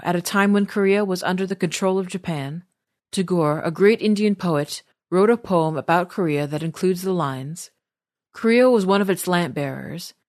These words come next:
and that lamp is waiting to be lighted once again for illumination in the East." Lamps and the light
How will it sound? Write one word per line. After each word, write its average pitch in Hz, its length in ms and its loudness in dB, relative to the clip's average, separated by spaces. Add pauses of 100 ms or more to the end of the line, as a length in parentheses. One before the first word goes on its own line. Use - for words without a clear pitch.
(160)
and 170 120 0
that 202 200 4
lamp 170 280 2
is 165 120 -4
waiting 180 320 2
to 202 120 -8
be 196 140 -2
lighted 156 400 -2
once 175 320 -4
again 156 320 -2
for 156 280 -4
illumination 175 800 -2
in 170 120 -6
the 160 220 -6
East." - 420 -10 (800)
Lamps 220 360 0
and 196 160 -2
the 196 60 0
light 160 300 2